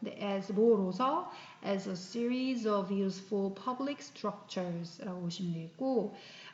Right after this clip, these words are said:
a series of는요, 일련의 라는 뜻입니다. 왜? 시리즈 아시죠? 시리즈. 그래서 쭉 연결된 거, 원, 투, 쓰리, 포 이렇게.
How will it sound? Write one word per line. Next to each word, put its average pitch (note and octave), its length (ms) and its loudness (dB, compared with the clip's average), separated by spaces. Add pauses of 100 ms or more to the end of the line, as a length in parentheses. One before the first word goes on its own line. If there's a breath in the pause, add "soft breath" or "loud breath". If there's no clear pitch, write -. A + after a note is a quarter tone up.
a A3+ 40 4
series E4+ 560 4
of는요, G#3+ 800 4
일련의 E4 760 6
라는 G3 160 2
뜻입니다. F#3+ 480 0
왜? F3+ 240 -2
시리즈 F4 440 2
아시죠? G3 240 2
시리즈. C4 420 0
그래서 E3+ 260 -2
쭉 C4+ 240 -2
연결된 F3+ 500 2
거, G3+ 80 -2
원, G3 180 4
투, A3+ 120 0
쓰리, G#3+ 180 -4
포 F#3 180 -4
이렇게. F3+ 540 -2